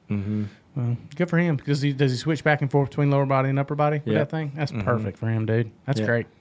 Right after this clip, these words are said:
Speaker 1: We talked about it, and getting him, when we got him from the hospital home, he couldn't sit up.
Speaker 2: Sure.
Speaker 1: Like, he was, if he was laying down, it's 'cause you laid him down. If he was upright, it's 'cause you made him upright. And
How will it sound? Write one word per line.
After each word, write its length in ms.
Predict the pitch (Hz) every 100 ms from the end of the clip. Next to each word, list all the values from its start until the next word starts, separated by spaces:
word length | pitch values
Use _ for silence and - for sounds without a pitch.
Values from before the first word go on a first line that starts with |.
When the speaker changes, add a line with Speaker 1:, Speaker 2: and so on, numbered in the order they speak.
| -
Speaker 1:
We 160 | 123 120
talked 300 | 139 139 117
about 240 | 113 107
it, 140 | 107 -
and 380 | 107 101 98 95 - -
getting 260 | 120 120
him, 360 | 113 120 113 104 - _ _ _ -
when 160 | 113
we 100 | 127 175
got 220 | 143 131
him 80 | 123
from 160 | 123
the 60 | 110
hospital 480 | 117 - 110 101 - -
home, 400 | 104 101 92 92 _ _
he 100 | -
couldn't 320 | 117 127 117
sit 200 | - 113
up. 240 | 98 85 - _ _ -
Speaker 2:
Sure. 240 | - 110 104 -
Speaker 1:
Like, 260 | 95 87 -
he 100 | 101
was, 240 | 95 - - -
if 100 | -
he 100 | 110
was 100 | 98
laying 200 | 107 110
down, 200 | 120 127
it's 100 | 113
'cause 160 | 117 104
you 100 | 113
laid 200 | 107 104
him 80 |
down. 240 | 95 95 95
If 80 | 95
he 100 | 95
was 300 | 92 - -
upright, 340 | 104 - 95 -
it's 80 |
'cause 180 | - 95
you 100 | 98
made 160 | 92 90
him 100 | 95
upright. 360 | 90 98 92 - - - - - _ -
And 440 | 98 92 90 87